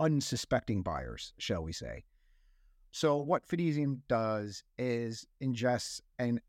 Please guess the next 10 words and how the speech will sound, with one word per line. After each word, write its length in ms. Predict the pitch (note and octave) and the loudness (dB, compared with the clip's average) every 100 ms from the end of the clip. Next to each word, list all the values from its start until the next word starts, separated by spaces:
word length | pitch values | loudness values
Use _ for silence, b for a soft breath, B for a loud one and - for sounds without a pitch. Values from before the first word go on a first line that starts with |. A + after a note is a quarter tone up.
| _ - | _ 0
absolute 680 | F#3 E3 - - D3 C3+ - | 2 2 -4 -2 0 0 -2
ton 200 | - D3 | 0 2
of 100 | C3 | 4
data 380 | G#2+ F#2 F2+ F#2 - _ _ - _ - | 2 -2 -2 -6 -10 _ _ -20 _ -2
from 220 | D3 C3+ | 2 2
a 80 | C3 | 2
bunch 340 | - D#3+ D3+ | 2 2 2
of 60 | C3 | 0
different 280 | B2 A2+ | 0 -2
sources, 640 | - F#2 F2+ F2+ F2+ E2+ | -2 -4 -4 -4 -6 -8